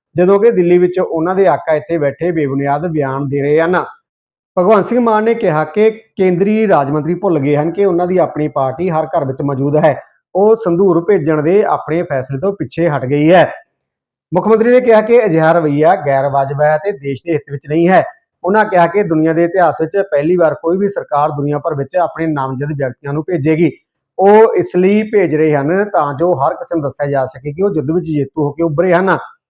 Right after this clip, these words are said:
ਭਗਵੰਤ ਸਿੰਘ ਮਾਨ ਨੇ ਕਿਹਾ ਕਿ ਜਿੱਤ ਬਾਰੇ ਕਿਸੇ ਨੂੰ ਦੱਸਣ ਦੀ ਜ਼ਰੂਰਤ ਨਹੀਂ ਹੈ, ਕਿਉਂਕਿ ਜਿੱਤ ਆਪਣੇ ਆਪ ਆਉਂਦੀ ਹੈ। ਸੂਬੇ ਦੇ ਇੱਕ ਯੂਟਿਊਬਰ ਦੀ ਗ੍ਰਿਫਤਾਰੀ ਬਾਰੇ ਪੁੱਛੇ ਜਾਣ ਤੇ ਮੁੱਖ ਮੰਤਰੀ ਨੇ ਕਿਹਾ ਕਿ ਸੋਸ਼ਲ ਮੀਡੀਆ ਚੈਨਲਾਂ ਨੂੰ ਕੇਂਦਰ ਸਰਕਾਰ ਦੁਆਰਾ ਨਿਯੰਤਰਿਤ ਕੀਤਾ ਜਾਂਦਾ ਹੈ।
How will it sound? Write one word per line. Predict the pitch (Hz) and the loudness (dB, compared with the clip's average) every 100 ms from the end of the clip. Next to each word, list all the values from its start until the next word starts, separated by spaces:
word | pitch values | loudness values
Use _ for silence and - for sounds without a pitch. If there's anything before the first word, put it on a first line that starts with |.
| _ _ - | _ _ 0
ਭਗਵੰਤ | 196 196 175 | 2 4 2
ਸਿੰਘ | 175 | 0
ਮਾਨ | 170 151 | 0 0
ਨੇ | 151 | -2
ਕਿਹਾ | 156 151 | 0 0
ਕਿ | 156 196 208 | 0 0 0
ਜਿੱਤ | 151 143 151 | 0 -4 -2
ਬਾਰੇ | 147 151 | 0 -2
ਕਿਸੇ | 151 131 | -4 -6
ਨੂੰ | 147 175 | -4 -2
ਦੱਸਣ | 165 147 | -4 -4
ਦੀ | 143 | -4
ਜ਼ਰੂਰਤ | 143 143 131 | -2 -4 -4
ਨਹੀਂ | 151 165 | 0 2
ਹੈ, | 180 147 - _ _ | 2 0 -2 _ _
ਕਿਉਂਕਿ | 180 185 214 | -2 2 2
ਜਿੱਤ | 165 170 185 | 2 0 -2
ਆਪਣੇ | - 156 - 170 | -2 -4 -2 -2
ਆਪ | 165 143 160 | 0 0 0
ਆਉਂਦੀ | 151 160 170 | 0 4 4
ਹੈ। | 147 - _ _ _ _ _ _ _ _ _ _ _ - | 4 0 _ _ _ _ _ _ _ _ _ _ _ -4
ਸੂਬੇ | 196 185 220 | 2 4 8
ਦੇ | 233 | 6
ਇੱਕ | 233 247 233 | 6 4 4
ਯੂਟਿਊਬਰ | 180 196 226 202 | 4 0 0 2
ਦੀ | 208 233 196 | 2 0 0
ਗ੍ਰਿਫਤਾਰੀ | 185 - 185 190 | 0 0 0 2
ਬਾਰੇ | 196 | 2
ਪੁੱਛੇ | 196 180 - 180 | 0 -4 -6 -2
ਜਾਣ | 160 | -2
ਤੇ | 151 196 | -2 -2
ਮੁੱਖ | 190 175 165 | -2 -4 -4
ਮੰਤਰੀ | 160 170 | -4 -2
ਨੇ | 165 | -2
ਕਿਹਾ | 165 147 143 | 0 0 0
ਕਿ | 190 202 | -2 -2
ਸੋਸ਼ਲ | 180 147 156 | -2 -6 -4
ਮੀਡੀਆ | 156 160 190 | -2 0 -2
ਚੈਨਲਾਂ | 185 147 147 147 | -2 -4 -2 -2
ਨੂੰ | 175 | -4
ਕੇਂਦਰ | 190 156 135 | -4 -4 -4
ਸਰਕਾਰ | 147 147 - 143 | -8 -8 -4 -2
ਦੁਆਰਾ | 135 151 190 | -2 -2 -2
ਨਿਯੰਤਰਿਤ | 165 135 139 143 | -2 -4 -6 -8
ਕੀਤਾ | 139 - 147 | -8 -4 -2
ਜਾਂਦਾ | 139 139 | 0 2
ਹੈ। | 156 147 | 4 4